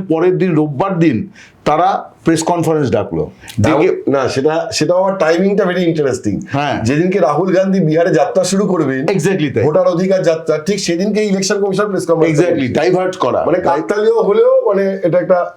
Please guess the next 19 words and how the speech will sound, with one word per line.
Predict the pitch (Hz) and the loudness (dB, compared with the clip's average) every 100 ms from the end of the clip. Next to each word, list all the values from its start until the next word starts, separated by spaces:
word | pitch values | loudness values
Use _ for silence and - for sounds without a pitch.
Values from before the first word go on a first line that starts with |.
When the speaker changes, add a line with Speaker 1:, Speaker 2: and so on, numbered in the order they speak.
| - | -2
Speaker 1:
হ্যাঁ, | 160 143 | -2 0
এখন | 143 139 214 208 | -2 -2 -2 -2
কথা | 160 165 | -2 0
হচ্ছে | 202 190 214 | -2 0 0
যে | 190 214 208 - - - - - - - | 2 2 2 -2 -12 -20 -20 -14 -8 -4
ভারতের | - 139 175 160 214 | 0 2 2 2 2
লোকসভার | 185 156 160 - 185 196 | 2 2 0 -2 0 0
বিরোধী | 151 131 147 180 | 0 0 0 2
দলনেতা, | 160 151 139 135 - 104 139 - - - - - | 0 2 0 -2 -2 -2 -2 -6 -20 -20 -10 -2
তাকে | 139 143 208 | -2 0 0
ইলেকশন | 190 180 185 190 190 | 2 2 0 0 0
কমিশন | 175 175 185 175 | 0 0 0 0
বলছে | 160 160 180 | 0 0 0
যে | 185 - | 0 0
এতদিনের | 151 139 180 165 180 185 | -2 0 0 0 0 0
মধ্যে | 180 165 185 | -2 0 0
আপনার | 156 - 160 170 | 0 0 0 2
এই | 165 | 2
অভিযোগের | 143 156 156 160 | 2 2 2 2